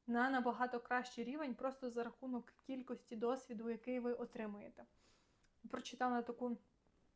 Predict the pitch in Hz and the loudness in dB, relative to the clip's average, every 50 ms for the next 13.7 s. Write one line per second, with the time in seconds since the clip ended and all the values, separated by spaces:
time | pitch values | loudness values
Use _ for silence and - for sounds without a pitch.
0 | _ _ _ - _ _ - - 254 240 - 240 247 254 254 247 - - 240 240 | _ _ _ -20 _ _ -8 -6 -4 0 4 6 6 6 6 4 2 0 0 0
1 | 240 - - - - 240 240 233 240 262 330 403 403 - - _ _ _ _ _ | 0 -2 -6 -4 -2 0 0 2 2 0 0 -2 -4 -6 -12 _ _ _ _ _
2 | - - - - _ _ _ _ _ _ _ - - 277 254 - - 240 240 233 | -20 -20 -20 -20 _ _ _ _ _ _ _ -12 -8 -8 -8 -2 0 0 2 2
3 | 233 226 196 - 226 220 220 214 - - 233 220 220 214 220 220 214 226 240 240 | 0 -2 -4 -6 -8 -8 -8 -10 -10 -12 -8 -6 -6 -6 -6 -6 -8 -10 -12 -12
4 | - _ _ _ _ _ _ _ _ _ _ _ _ - _ _ _ _ _ _ | -14 _ _ _ _ _ _ _ _ _ _ _ _ -20 _ _ _ _ _ _
5 | 247 233 220 220 226 262 262 254 247 247 240 240 - - 269 277 285 277 269 277 | -2 -2 0 0 2 4 4 6 6 6 6 4 2 0 0 2 2 4 4 4
6 | 277 - - 226 226 226 220 220 233 240 - 427 440 427 - _ - 247 240 254 | 4 2 0 0 2 0 0 0 0 0 2 2 0 0 -4 _ -2 2 2 4
7 | 226 - 247 247 277 320 330 311 254 226 254 277 277 - - - 240 - 247 254 | 4 4 2 2 4 2 2 0 0 0 -2 -2 -2 -6 -10 -12 -6 -4 -2 -2
8 | 277 294 285 285 - 247 240 - - _ _ _ _ _ 339 330 330 294 233 233 | -2 -4 -6 -6 -8 -10 -12 -12 -18 _ _ _ _ _ -2 0 2 2 2 0
9 | 247 240 - 226 214 202 214 220 - - 247 - _ _ _ - _ _ _ - | -2 -2 -2 -6 -6 -6 -6 -8 -10 -14 -20 -20 _ _ _ -20 _ _ _ -20
10 | - - _ _ _ _ - 240 214 233 277 359 359 359 294 269 240 240 240 233 | -20 -20 _ _ _ _ -2 0 2 2 2 4 4 4 4 4 4 4 2 2
11 | - - - 220 - - 262 254 254 247 240 233 233 226 233 226 240 294 330 320 | 0 -6 -14 -14 -2 2 4 4 6 4 2 2 0 -2 -2 -2 0 0 0 0
12 | 302 277 - 233 226 208 285 294 294 285 247 240 - 233 220 226 247 277 277 269 | 0 0 -2 -2 -2 -2 -4 -4 -2 -2 -4 -2 -2 -6 -4 -2 -2 0 0 0
13 | 233 220 208 196 214 220 240 302 370 370 - - 277 | -2 -2 -4 -6 -6 -6 -4 -2 -4 -4 -4 -6 -8